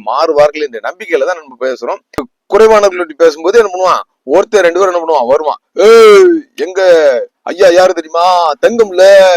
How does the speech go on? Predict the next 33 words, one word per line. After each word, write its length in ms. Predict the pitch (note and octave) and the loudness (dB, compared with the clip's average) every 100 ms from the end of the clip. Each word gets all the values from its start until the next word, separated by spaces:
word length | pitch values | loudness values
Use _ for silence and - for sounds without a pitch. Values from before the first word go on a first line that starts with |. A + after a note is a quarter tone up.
| D#3 | -2
சிங்கம்ல, 420 | - G#3+ A#3 F3 F#3 G#3+ G3+ F3+ | -6 -2 -2 2 2 4 4 4
நீ 100 | E3 | 2
எப்படி 220 | F3+ A#3 | -4 0
எவ்வளவு 220 | A3 G3+ | 0 2
பேசலாம்?" 380 | F3 E3 F#3 G3+ | -2 2 2 4
அப்படின்னு 280 | F#3 E3 E3+ | 4 0 -6
சொல்லி 100 | F3+ | -18
என்ன 80 | F3 | -8
பண்ணுவான், 240 | E3+ D3+ | -6 -2
பேசுவான். 320 | D#3+ C#3 E3+ - _ _ _ | -2 -2 -8 -8 _ _ _
ஆனா 360 | - D3 D#3 B2 F3+ G3 F#3 _ _ _ _ _ - | -12 -8 -8 -6 -4 -6 -8 _ _ _ _ _ -18
இந்த 320 | A3+ C#4+ C#4+ A3 D3 B2 | -14 -8 -4 -2 0 -2
நமது 300 | G#2+ C#3 D3+ B2+ | -8 -16 -16 -18
தாமஸ் 400 | - G#3+ B3 G#3+ - | -20 -14 -12 -12 -14
ரவிக்குமார் 540 | D#3+ E3+ - E3+ E3 | -14 -14 -18 -10 -8
ஐயாவை 260 | D3 C#3+ C#3+ | -6 -4 -4
பத்தி 220 | C3+ C3 A2+ | -6 -18 -10
பேசுறதுக்கு 460 | B2+ B2 C#3 F3+ - _ | -10 -10 -14 -16 -20 _
அவருக்கு 360 | - F3+ F#3 | -4 -4 -4
வரைஞ்சுக்கிட்டு 520 | E3+ D#3+ F3 E3 G3+ F3 | -4 -4 -4 -20 -12 -12
ஒருத்தரும் 300 | - E3+ D3 | -10 -8 -8
வரல. 180 | D3+ D3 _ _ _ | -6 -8 _ _ _
அப்ப 180 | - - | -14 -12
ஐயா 220 | D#3+ G#3+ | -10 -8
ரொம்ப 200 | F#3 F3 | -8 -8
சேட்டை 320 | A3+ - A3 G#3+ | -8 -6 -6 -6
தான் 120 | G3+ | -6
பண்ணிருப்பாரு 380 | F#3 E3 F3+ D#3 | -8 -4 -4 -2
போல 100 | D#3 | -6
இருக்கு. 160 | D3 | -6
ஐயா 180 | C#3 C#3+ C#3 B2+ A2+ _ _ | -2 0 0 -2 -6 _ _
ஊருக்காரங்க 640 | F3 A3 G3+ G3 F#3 F3+ F#3 | -8 -4 2 2 2 -2 -4
வந்து 240 | F3 F3 | -4 -4